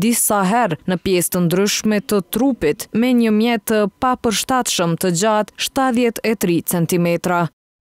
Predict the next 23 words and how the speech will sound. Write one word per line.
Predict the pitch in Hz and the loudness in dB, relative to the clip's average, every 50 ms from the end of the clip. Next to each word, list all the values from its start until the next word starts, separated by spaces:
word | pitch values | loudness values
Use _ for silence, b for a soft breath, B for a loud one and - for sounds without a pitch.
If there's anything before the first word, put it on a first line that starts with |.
| _ - | _ -4
Me | 202 185 170 | -4 -2 -2
këto | - 190 175 196 185 180 175 | -2 -2 0 0 0 2 0
veprime, | 185 175 - - 185 208 208 220 226 254 269 247 | 0 0 0 -2 0 0 2 2 2 0 0 0
gruas | 196 208 202 196 196 190 180 - | 0 0 2 2 2 2 2 0
i | - 208 | 0 0
janë | 196 196 196 180 - | 2 2 0 0 -2
shkaktuar | - 196 185 - - - 233 240 233 220 202 | -2 -2 -2 -2 -2 -2 0 2 2 2 0
plagë | - - 240 233 233 233 233 202 - - | 0 0 0 2 2 2 2 0 -2 -2
të | 226 220 220 | 0 2 2
rënda | 233 254 262 247 208 185 175 175 | 2 2 2 2 2 2 2 2
në | 180 175 - | 0 0 0
kokë, | - 240 247 247 226 - - - | 0 0 2 2 0 -2 -4 -2
duke | - 190 175 254 277 - - 247 | -2 0 0 0 0 0 0 2
ia | 226 220 214 | 2 2 0
thyer | 202 - - 262 269 262 254 247 226 - - | 0 0 0 0 2 2 2 2 0 0 0
edhe | 240 262 254 233 233 | 0 0 0 0 -2
kafkën, | 208 - - 254 262 247 220 - - - 185 170 165 - - | -2 -2 -2 0 0 0 -2 -2 -2 -2 0 0 -2 -2 -4
çfarë | - - - 226 208 196 190 - | -8 -6 -2 -2 -2 0 0 0
ka | 202 190 - | 0 0 0
qenë | - 240 226 220 214 202 | 0 0 0 2 0 0
fatale | - 214 190 185 - 202 196 208 214 226 240 240 226 | 0 -2 -2 -2 0 0 0 2 2 2 2 0 0
për | - - 180 160 156 | 0 -2 -2 0 0
viktimën. | 165 156 - - 190 185 180 175 180 175 180 180 160 | -2 -2 -2 -4 -2 -2 0 0 0 0 0 0 -2